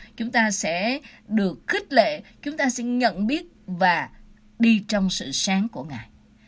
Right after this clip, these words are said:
Còn nếu không, chúng ta sẽ rơi vào trong tình trạng của Israel là bị đánh bẹp, bị tù đầy. Và ngày hôm nay nói, "Ôi, tôi đâu có ở tù gì đâu, tôi đâu có bị đánh gì đâu." Chúng ta trở nên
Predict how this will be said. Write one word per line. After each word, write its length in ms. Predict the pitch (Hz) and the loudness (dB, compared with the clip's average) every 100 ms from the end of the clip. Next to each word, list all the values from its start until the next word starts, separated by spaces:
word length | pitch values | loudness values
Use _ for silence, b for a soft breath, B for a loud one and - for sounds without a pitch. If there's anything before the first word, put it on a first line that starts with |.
| b | b
Còn 180 | 180 180 | -2 -2
nếu 120 | 233 | -2
không, 280 | 277 233 214 | -2 -2 -2
chúng 140 | 240 | -2
ta 100 | 247 | -2
sẽ 140 | 196 196 | -2 -2
rơi 220 | 226 240 | 0 0
vào 120 | 180 | -2
trong 240 | - 214 196 | -4 -4 -4
tình 160 | 160 | -6
trạng 380 | - 170 135 156 | -6 -6 -8 -10
của 200 | - 147 | -8 -4
Israel 440 | 240 - 214 202 202 B B B | -2 -2 0 0 -2 B B B
là 160 | 175 | 0
bị 220 | 175 147 | 0 -2
đánh 220 | 165 233 381 | 2 2 4
bẹp, 240 | 311 175 - _ _ - _ _ _ _ _ _ _ - | 4 4 -2 _ _ -20 _ _ _ _ _ _ _ -8
bị 220 | 175 180 | -6 -4
tù 320 | - 208 190 | 4 4 4
đầy. 280 | 175 170 143 - - _ _ _ _ _ _ _ _ _ _ _ _ _ _ - | 2 2 0 -12 -20 _ _ _ _ _ _ _ _ _ _ _ _ _ _ -8
Và 80 | 185 | -2
ngày 140 | 180 | 0
hôm 100 | 180 | 2
nay 160 | 202 202 | 2 2
nói, 260 | 220 262 277 | 2 0 -4
"Ôi, 180 | 180 180 | -8 -6
tôi 100 | 185 | -2
đâu 120 | 175 | -2
có 120 | 180 190 | -2 -6
ở 80 | |
tù 220 | 196 165 160 | -4 -4 -4
gì 160 | 151 | -6
đâu, 360 | 156 170 214 320 _ _ _ _ _ - | -2 2 0 -2 _ _ _ _ _ -4
tôi 100 | 190 | 0
đâu 120 | 185 | 0
có 120 | 233 | -2
bị 240 | 185 143 | -4 -4
đánh 260 | 170 190 294 | 0 0 0
gì 140 | 233 165 | -2 2
đâu." 340 | 185 208 311 _ _ _ _ _ _ b b b _ - | 4 2 -2 _ _ _ _ _ _ b b b _ -6
Chúng 180 | 202 220 | -2 0
ta 120 | 185 | -2
trở 220 | 185 160 | -2 -2
nên 200 | 180 | -2